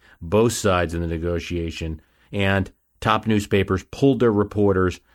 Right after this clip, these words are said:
from being involved in any T V debates. The League of Women Voters conduct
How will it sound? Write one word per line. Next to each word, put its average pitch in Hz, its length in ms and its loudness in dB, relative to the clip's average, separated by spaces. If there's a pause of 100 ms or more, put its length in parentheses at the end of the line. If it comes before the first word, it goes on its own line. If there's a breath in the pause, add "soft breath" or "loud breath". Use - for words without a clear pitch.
from 92 200 0
being 95 240 2
involved 82 440 -2
in 85 100 -4
any 80 200 -4
T 80 220 -6
V 76 100 -6
debates. 69 580 -10 (560)
The 117 80 0
League 165 220 4
of 143 100 0
Women 135 240 2
Voters 107 380 2
conduct 95 680 -6